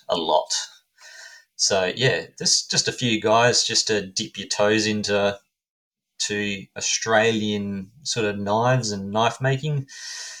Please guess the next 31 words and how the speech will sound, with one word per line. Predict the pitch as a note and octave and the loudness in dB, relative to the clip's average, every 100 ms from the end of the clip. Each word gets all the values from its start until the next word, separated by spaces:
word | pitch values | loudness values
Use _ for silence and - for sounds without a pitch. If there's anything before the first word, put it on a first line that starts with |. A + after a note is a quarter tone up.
| - | -4
And, | C#3+ | -2
yeah, | |
Flynn | - - B2 | -2 -2 0
Sharp, | - A#2+ C3+ - | 2 4 2 2
like | G#2 | -4
I | - | -4
said | - A#2 | -4 -4
at | - | -6
the | |
beginning | G2 G#2 G2+ | -10 -10 -10
of | |
the | F2 | -8
show, | - C3 C#3 - _ | -6 -4 -4 -6 _
is, | G#2+ G2 | -14 -12
is | G2 G2+ | -10 -8
another | G2+ G#2+ | -6 -6
good | G2+ A2 | -6 -6
one. | A#2+ C#3 C#3 _ - - - - _ | -2 -2 -4 _ -20 -20 -20 -20 _
But, | C3+ | -8
yeah, | D#3+ - _ _ _ _ _ _ | -6 -8 _ _ _ _ _ _
if | D3+ E3 | 0 0
anyone | A#3 E3 A#2 | 0 2 2
sort | A2 A#2+ | 0 0
of | A2+ | 0
ever | F#2+ A2+ A2+ G#2 G2 - _ _ _ _ _ _ _ _ | 0 0 4 4 2 -6 _ _ _ _ _ _ _ _
has | - C3+ A2+ | 0 2 2
questions | - B2 - C#3 | 0 0 0 -4
about | G#2+ A2+ | -2 -2
Australian | G2+ - A2 G#2 F#2+ | -2 0 0 0 -4
knife | F#2 G2+ G#2 - | -4 -2 -4 -6
making, | G#2 G#2 G#2+ - A#2+ A2+ A2 G#2 | -6 -4 -4 -4 -4 -4 -4 -6